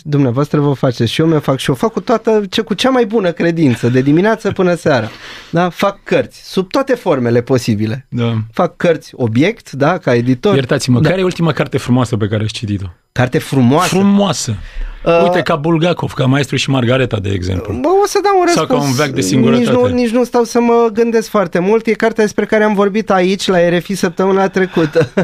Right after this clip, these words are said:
Speaker 1: <laughs> E vorba despre Huriile, romanul lui Kamel Daoud, care a luat Goncurul anul trecut.
Speaker 2: Mhm.
Speaker 1: Ai o, ai o carte foarte frumoasă, deși ceea ce descrie este îngrozitor.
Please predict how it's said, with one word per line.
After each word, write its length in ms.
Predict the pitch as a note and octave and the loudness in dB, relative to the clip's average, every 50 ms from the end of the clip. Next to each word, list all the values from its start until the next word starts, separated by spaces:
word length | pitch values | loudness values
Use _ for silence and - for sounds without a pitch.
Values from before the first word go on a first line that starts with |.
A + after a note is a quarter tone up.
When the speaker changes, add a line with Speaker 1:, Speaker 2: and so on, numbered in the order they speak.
| - - B2 - - _ - | 0 -2 -4 -4 -4 _ -8
Speaker 1:
<laughs> 580 | - - - - - - - - - - - - | -8 -8 -8 -10 -8 -8 -8 -14 -14 -16 -8 -2
E 100 | F#3 F3+ | -2 0
vorba 180 | E3+ G3+ G#3 A3 | 2 2 2 2
despre 260 | G#3+ G3 - G3+ F#3+ | 2 0 0 -2 -2
Huriile, 720 | E3+ - - - G#3 G3+ G#3+ G#3 F3+ D#3+ C3 A#2 A2+ A#2 | -2 -4 -2 0 2 2 2 2 2 2 2 4 4 2
romanul 360 | B2 C3 C3+ D3 D#3+ E3 D#3+ | 2 2 2 2 2 2 2
lui 120 | D#3 D#3 | 2 0
Kamel 300 | D3 - D3 C#3+ D3+ D3+ D3+ | 2 0 2 2 2 2 2
Daoud, 260 | D3 D3 D3 C#3+ A#2+ | 2 2 2 2 0
care 200 | - - B2+ B2 | 0 -2 2 2
a 60 | A#2+ | 4
luat 160 | B2 C#3 C#3 | 4 2 2
Goncurul 460 | C#3 C3+ C3 C3 B2 - C3 A#2 A#2 A#2 | 2 2 0 0 0 0 0 2 2 2
anul 180 | A#2+ A#2 A#2 | 2 2 2
trecut. 340 | A2+ - A#2 A2 - A#2+ A#2 | 0 0 -2 -2 0 0 2
Speaker 2:
Mhm. 300 | B2 B2 A2+ A#2 B2+ A#2+ - _ _ _ _ _ _ _ - | 2 2 2 0 -2 -4 -8 _ _ _ _ _ _ _ -4
Speaker 1:
Ai 140 | - - B3+ | -2 0 0
o, 80 | C4 G3+ | 0 0
ai 220 | E3 G3 A3+ C4 | 2 2 2 2
o 80 | B3 G#3+ | 2 0
carte 280 | - A#3+ B3+ B3 A#3+ | 0 -2 -2 0 -2
foarte 360 | G3+ - - A#3+ A#3+ A#3 A#3+ | -4 0 0 -2 0 0 -2
frumoasă, 560 | G#3 - - E3+ D#3+ D#3 C3+ B2+ B2+ - A#3+ A3 | -4 0 0 0 2 2 2 0 0 0 0 -2
deși 760 | D3+ B2 C#3 D#3 D#3 - - - - - - A2 C3+ F#3+ A3 | 0 0 0 0 0 -2 -4 -6 -4 0 2 2 2 2 0
ceea 220 | - - C3 B2+ | -2 -2 -2 -2
ce 160 | A2 - - | -2 -2 -6
descrie 440 | B2 B2 A2 G#2 - - C#3+ D#3 F3+ | -4 -4 -6 -8 -6 -4 -2 -2 -2
este 160 | - - - | -2 0 0
îngrozitor. 880 | A#3+ A#3+ C4 B3+ A#3+ A#3+ A#3+ A3+ F#3+ G#3+ A3 - - - - F#3 - - | 0 2 2 2 2 2 2 2 0 -2 -10 -4 -2 -2 -2 -2 -10 -18